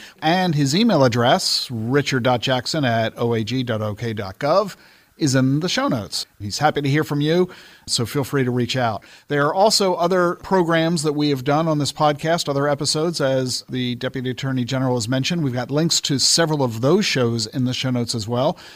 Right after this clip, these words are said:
if you'd like to listen to further content that you may have missed on the topic of cybersecurity, crypto, and national defense.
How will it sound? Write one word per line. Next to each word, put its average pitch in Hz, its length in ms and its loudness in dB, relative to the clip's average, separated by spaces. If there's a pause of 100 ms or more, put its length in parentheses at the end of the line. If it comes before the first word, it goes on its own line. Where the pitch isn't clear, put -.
(140)
if 117 160 -6
you'd 131 220 0
like 135 380 0
to 123 400 0
listen 127 320 -2
to 123 100 0
further 139 380 -4
content 117 500 -4 (220)
that - 120 -8
you 135 120 -2
may 127 100 2
have 117 140 -2
missed 123 400 -2 (320)
on 117 120 -4
the 113 60 -4
topic 120 460 -4
of 110 100 -6
cybersecurity, 127 960 -2 (440)
crypto, 123 580 -2 (240)
and 113 160 -4
national 117 400 -4
defense. 104 600 -10